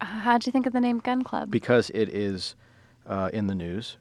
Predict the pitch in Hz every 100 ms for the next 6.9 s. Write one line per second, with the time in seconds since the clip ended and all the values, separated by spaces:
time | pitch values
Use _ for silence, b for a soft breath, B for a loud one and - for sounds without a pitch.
0 | - 104 98 - 117 104 - b b b
1 | b - 120 - 123 113 - 117 104 -
2 | 131 120 107 104 110 - 110 107 85 95
3 | 95 120 107 87 82 90 87 87 - -
4 | 85 85 71 - - 117 110 117 - 120
5 | - - 117 120 139 139 - 117 98 -
6 | 98 87 95 98 - 80 71 - -